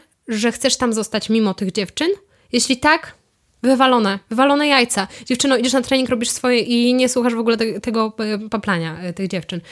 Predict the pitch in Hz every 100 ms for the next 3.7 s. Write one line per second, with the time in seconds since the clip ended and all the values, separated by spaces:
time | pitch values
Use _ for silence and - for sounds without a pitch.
0 | - - - 262 - 262 254 247 233 220
1 | 226 220 - - 208 196 202 190 - -
2 | - - _ - 208 - - _ - -
3 | - - - - 214 214 214